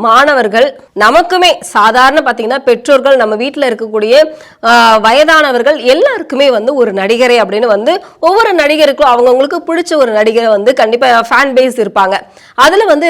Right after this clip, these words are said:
விஜய்க்கு வந்து நிறைய ரசிகர்கள் வந்து இருக்காங்க. அதுல வீட்டுல இருக்கக்கூடிய அப்பா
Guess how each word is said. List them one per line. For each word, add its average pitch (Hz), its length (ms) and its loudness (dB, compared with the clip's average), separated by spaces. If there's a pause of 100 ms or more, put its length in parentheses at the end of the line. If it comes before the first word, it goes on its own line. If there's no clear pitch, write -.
(140)
விஜய்க்கு 403 440 -2
வந்து 285 160 0 (160)
நிறைய 403 220 0 (140)
ரசிகர்கள் 302 600 0
வந்து 214 160 -2 (140)
இருக்காங்க. 202 340 -2 (480)
அதுல 302 240 2 (160)
வீட்டுல 330 320 0
இருக்கக்கூடிய 254 340 0 (140)
அப்பா 269 260 0